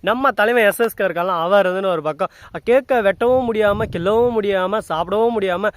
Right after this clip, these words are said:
கூனி குறுகி போய் நின்னு இருக்காரு. போலீஸ் வந்த உடனே, "வாங்க எஸ் எஸ் கே, உங்களை அரெஸ்ட் பண்ண போறோம். கார்த்தி இவ்வளவு நாள் நீங்க தான் கடத்தி வச்சிருந்தீங்கன்னு"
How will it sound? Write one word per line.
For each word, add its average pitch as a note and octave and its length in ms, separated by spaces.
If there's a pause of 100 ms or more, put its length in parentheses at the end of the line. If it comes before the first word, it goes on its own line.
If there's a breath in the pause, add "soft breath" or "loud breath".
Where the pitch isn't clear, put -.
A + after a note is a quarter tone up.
(240 loud breath)
கூனி C#4+ 400
குறுகி A#3+ 260
போய் G#3+ 260
நின்னு F#3+ 180
இருக்காரு. F3+ 200 (140)
போலீஸ் C4+ 240
வந்த G#3 320
உடனே, G3+ 300
"வாங்க G3 480
எஸ் A3 180
எஸ் G3 120
கே, A#3 100
உங்களை G#3+ 220
அரெஸ்ட் G3+ 260
பண்ண F#3+ 100
போறோம். F3 180
கார்த்தி F#3+ 340
இவ்வளவு F#3 180
நாள் G#3 160
நீங்க F#3+ 180
தான் G#3 160
கடத்தி F3+ 200
வச்சிருந்தீங்கன்னு" F3 560